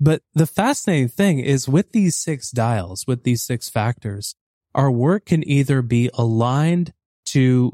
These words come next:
who we are and, uh, what we need in order to do a good job, or it can be disaligned to who we are and what we need to do a good job.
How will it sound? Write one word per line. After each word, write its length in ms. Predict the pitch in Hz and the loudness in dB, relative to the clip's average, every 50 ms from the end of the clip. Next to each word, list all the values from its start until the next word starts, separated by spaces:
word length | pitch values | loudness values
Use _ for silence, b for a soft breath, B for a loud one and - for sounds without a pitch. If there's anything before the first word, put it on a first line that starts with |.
| - | -6
who 180 | - - 190 214 | -2 0 0 0
we 260 | 202 214 190 151 131 | 2 2 2 2 2
are 360 | 110 95 92 90 92 117 139 - _ _ _ _ _ _ _ | 0 0 -4 -8 -10 -12 -12 -14 _ _ _ _ _ _ _
and, 600 | 139 139 139 139 143 139 139 139 139 135 127 120 - _ _ _ _ _ _ | 0 2 2 2 2 2 2 2 2 2 0 -2 -6 _ _ _ _ _ _
uh, 200 | - - - - | -8 -8 -6 -4
what 440 | - 113 113 120 127 143 156 - - | -4 -2 0 2 2 0 0 -2 -4
we 360 | 143 131 131 127 127 127 131 - 127 | -2 0 2 2 2 0 -4 -4 -2
need 440 | 117 120 127 139 147 151 131 113 | 0 2 4 4 4 2 2 0
in 120 | 117 113 110 | 0 0 0
order 240 | 113 117 117 117 113 | 0 0 0 0 -2
to 160 | - - 120 | -4 -8 -6
do 200 | 117 123 117 113 | -2 0 0 0
a 40 | 110 | 2
good 200 | 110 123 113 110 | 0 0 -2 0
job, 400 | - 113 101 95 92 95 117 131 - _ _ _ _ _ | -2 -2 -2 -2 -4 -6 -8 -10 -12 _ _ _ _ _
or 200 | - 175 214 240 | 0 0 2 2
it 80 | 208 160 | 0 0
can 160 | - - 160 | 0 0 0
be 160 | 143 147 143 | 2 2 2
disaligned 880 | 127 120 117 151 170 - - 143 123 120 110 101 95 92 92 90 92 - _ _ _ _ _ | 0 2 2 0 0 0 0 -2 0 0 -2 -2 -2 -6 -8 -10 -14 -16 _ _ _ _ _
to 120 | - 135 117 | -2 -2 0
who 180 | - 131 127 | 2 2 2
we 160 | 120 117 110 107 | 4 2 2 2
are 260 | 101 98 98 98 101 | 0 -2 -2 -4 -4
and 200 | 104 - 113 113 | -4 -2 -2 0
what 140 | 113 110 107 | 0 -2 -2
we 100 | 113 113 | -2 -4
need 220 | 107 107 107 107 - | -2 -2 -2 -2 -4
to 80 | - | -4
do 180 | 104 110 107 104 | -4 -2 -2 -2
a 60 | 104 | -2
good 180 | 101 - 104 101 | -4 -6 -6 -6
job. 360 | - - 101 92 92 92 | -4 -6 -6 -6 -6 -10